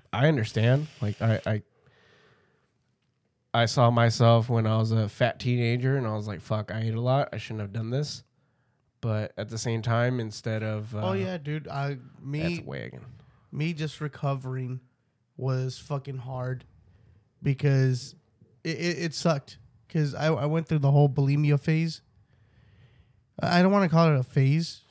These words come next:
Speaker 1: But, uh, the,
Speaker 2: but
Speaker 1: the opposite of bulimia is bulimic, right? Where you don't
Speaker 2: No.
Speaker 1: eat.
Speaker 2: Uh,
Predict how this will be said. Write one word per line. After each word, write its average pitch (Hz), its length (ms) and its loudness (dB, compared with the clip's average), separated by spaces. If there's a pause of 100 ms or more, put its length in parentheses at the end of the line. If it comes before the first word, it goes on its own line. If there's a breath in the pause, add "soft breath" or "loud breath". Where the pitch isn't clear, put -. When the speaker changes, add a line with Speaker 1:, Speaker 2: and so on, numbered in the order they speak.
(160)
Speaker 1:
But, 147 160 2
uh, - 40 -2
the, 143 60 0
Speaker 2:
but 135 320 8 (160)
Speaker 1:
the 147 60 4
opposite 156 540 2
of 135 100 0
bulimia 127 480 0
is 117 140 -2
bulimic, 107 520 -2
right? 117 340 0
Where 120 120 -2
you 113 140 -2
don't 117 180 0
Speaker 2:
No. 151 160 6
Speaker 1:
eat. 131 160 0 (600 soft breath)
Speaker 2:
Uh, 143 340 0